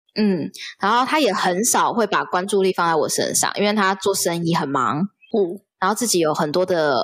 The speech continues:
Speaker 1: 呃，情绪压力，所以她不太会把注意力放在我身上。
Speaker 2: 嗯。
Speaker 1: 那偶尔她心情好的时候，
Speaker 2: 嗯。
Speaker 1: 奖励我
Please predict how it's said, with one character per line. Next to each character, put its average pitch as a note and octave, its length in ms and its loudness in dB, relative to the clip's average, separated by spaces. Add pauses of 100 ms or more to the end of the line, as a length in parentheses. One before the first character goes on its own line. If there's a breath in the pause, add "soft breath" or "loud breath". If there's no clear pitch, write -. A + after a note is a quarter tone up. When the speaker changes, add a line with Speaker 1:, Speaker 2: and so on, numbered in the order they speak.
Speaker 1:
呃， C3 340 0
情 F#3 240 0
绪 G#3 200 2
压 E3 260 2
力， D#3+ 160 0
所 G#3+ 160 0
以 G#3+ 80 2
她 A#3+ 120 -2
不 - 140 -6
太 A#3+ 180 0
会 A3+ 140 0
把 - 140 0
注 - 160 -2
意 F3 60 2
力 E3 100 0
放 D#3 160 -2
在 C3 80 0
我 D2 100 -2
身 - 220 -2
上。 - 160 0
Speaker 2:
嗯。 F#3 420 -4 (560 soft breath)
Speaker 1:
那 B3 280 2 (100)
偶 - 160 2
尔 - 280 -2 (240)
她 - 200 -2
心 A#3 240 0
情 E3+ 200 -2
好 D#3 240 0
的 - 140 -2
时 - 180 0
候， D3+ 340 -2 (300)
Speaker 2:
嗯。 E3+ 220 -4 (260)
Speaker 1:
奖 F3 260 -2
励 A#3 140 2
我 - 420 -2